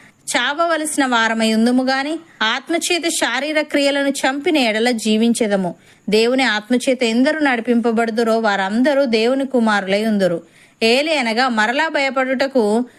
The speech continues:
మనము దాస్యపు ఆత్మను పొందలేదు గాని, దత్తపుత్ర ఆత్మను పొందితిమి. ఆ ఆత్మ కలిగిన వారమై మనము "అబ్బా, తండ్రి" అని మొరపెట్టుచున్నాము.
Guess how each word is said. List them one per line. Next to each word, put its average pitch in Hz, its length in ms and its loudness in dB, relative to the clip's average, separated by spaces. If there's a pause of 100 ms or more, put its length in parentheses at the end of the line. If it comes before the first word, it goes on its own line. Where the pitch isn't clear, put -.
(200)
మనము 240 260 0
దాస్యపు 254 640 -2
ఆత్మను 254 560 -2
పొందలేదు 233 580 0
గాని, 226 380 0 (360)
దత్తపుత్ర 277 600 -2
ఆత్మను 240 400 0
పొందితిమి. 208 580 0 (280)
ఆ 214 40 2
ఆత్మ 247 360 0
కలిగిన 247 420 0
వారమై 262 480 -2 (340)
మనము 247 400 0
"అబ్బా, 214 440 -2 (200)
తండ్రి" 269 380 0
అని 269 140 -2
మొరపెట్టుచున్నాము. 220 1080 -2